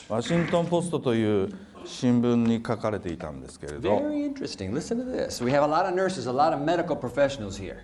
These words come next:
Speaker 1: すね。ここに看護学生ですね、たくさんいますので。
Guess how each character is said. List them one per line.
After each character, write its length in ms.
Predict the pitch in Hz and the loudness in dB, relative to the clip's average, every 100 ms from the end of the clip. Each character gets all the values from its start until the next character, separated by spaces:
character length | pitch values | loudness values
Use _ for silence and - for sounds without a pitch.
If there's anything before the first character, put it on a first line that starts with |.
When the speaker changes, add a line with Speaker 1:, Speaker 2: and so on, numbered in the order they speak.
| - | -20
Speaker 1:
す 120 | - | -6
ね。 260 | 107 120 117 120 | 0 0 0 -2
こ 80 | 120 | 0
こ 100 | 113 | 2
に 160 | 110 107 | 2 0
看 160 | 135 | 2
護 60 | 127 | 4
学 180 | 127 127 | 2 2
生 260 | 117 104 101 | 4 4 0
で 80 | - | -4
す 80 | 143 | -2
ね、 160 | 139 - - | -2 -2 -8
た 100 | 117 | -4
く 60 | 107 | 0
さ 80 | 135 | 2
ん 60 | |
い 40 | 131 | 2
ま 100 | 131 | 2
す 120 | - | 0
の 120 | 92 | -4
で。 240 | 78 - | -4 -8